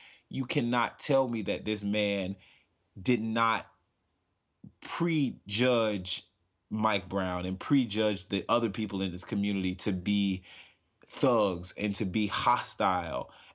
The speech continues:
and, you know, to already to be guilty without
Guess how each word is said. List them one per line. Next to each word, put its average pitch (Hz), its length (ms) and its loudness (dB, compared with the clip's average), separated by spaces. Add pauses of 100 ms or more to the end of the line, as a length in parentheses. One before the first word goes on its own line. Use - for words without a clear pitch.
(160)
and, 107 520 0
you 123 160 0
know, 110 240 2
to - 260 -4
already 110 460 2
to 98 80 -2
be 98 180 -2
guilty 98 640 0
without 104 640 0